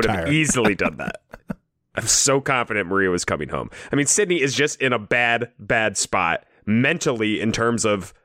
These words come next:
Speaker 2: uh, being able to rationalize what's going on around her, it seems.
Speaker 1: Yeah, and her skin, too.
Speaker 2: And her skin's breaking out. It's just a bad spot to be. She can't look, she is so zo-,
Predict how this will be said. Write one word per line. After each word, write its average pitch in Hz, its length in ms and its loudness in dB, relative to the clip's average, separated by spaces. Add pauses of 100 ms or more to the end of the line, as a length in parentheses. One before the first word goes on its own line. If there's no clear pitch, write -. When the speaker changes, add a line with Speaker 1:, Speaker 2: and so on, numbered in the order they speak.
(880)
Speaker 2:
uh, - 100 -4 (220)
being 117 580 0
able 131 280 0
to 123 100 2
rationalize 117 880 2
what's 117 240 0
going 113 300 2
on 101 160 2
around 85 320 0
her, 76 160 -4
it - 80 -2
seems. - 480 -4 (160)
Speaker 1:
Yeah, 110 140 -2
and 107 80 2
her 104 60 2
skin, 123 300 0
too. 117 300 -2 (840)
Speaker 2:
And 101 100 0
her 107 60 2
skin's 120 320 0
breaking 82 320 -4
out. - 180 -14 (1500)
It's - 100 -2
just 120 180 2
a 127 60 4
bad 117 240 2
spot 127 320 0
to 120 80 -6
be. 135 200 2
She - 160 -2
can't 135 320 0
look, 143 200 -2 (160)
she - 180 -2
is 131 100 2
so 156 360 4
zo-, 143 340 0